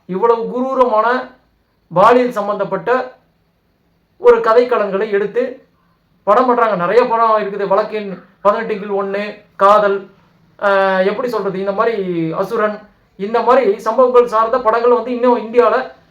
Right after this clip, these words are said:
வந்துட்டு இருக்குது. கண்டிப்பா வரும், அதை நம்மளால மாத்த முடியாது. ஏன்னா அதை தடுக்கிறதுக்கு போதிய சட்டங்கள் இல்ல. நீதிமன்றத்தின்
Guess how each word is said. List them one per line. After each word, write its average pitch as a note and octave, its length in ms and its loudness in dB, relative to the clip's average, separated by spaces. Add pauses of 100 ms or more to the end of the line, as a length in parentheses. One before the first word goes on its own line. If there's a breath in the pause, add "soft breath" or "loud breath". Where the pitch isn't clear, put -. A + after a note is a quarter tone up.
(140)
வந்துட்டு A3 280 -2
இருக்குது. A#3 220 -4
கண்டிப்பா A#3+ 360 4
வரும், A#3+ 380 4 (2250)
அதை G3+ 280 -2
நம்மளால G#3 380 2
மாத்த A3+ 200 2
முடியாது. G3 320 0
ஏன்னா B3 380 2 (840)
அதை G3 220 -2
தடுக்கிறதுக்கு A#3 640 4 (140)
போதிய C4 380 4
சட்டங்கள் G#3 580 -4 (1160)
இல்ல. G3+ 200 -2 (1400)
நீதிமன்றத்தின் A#3+ 1000 -2